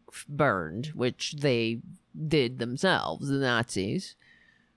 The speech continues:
No, I mean, there's no definitive proof, but most people believe that. And they arrested five thousand,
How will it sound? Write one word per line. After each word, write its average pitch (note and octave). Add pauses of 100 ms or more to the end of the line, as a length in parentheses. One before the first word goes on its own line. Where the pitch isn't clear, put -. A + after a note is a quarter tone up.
(240)
No, D3
I A2+
mean, A2
there's A#2
no B2+
definitive C3+
proof, F#3+
but A#2 (220)
most D3
people B2
believe C#3
that. A#2 (1080)
And F#3
they G3+
arrested F3 (420)
five G#3+
thousand, F3+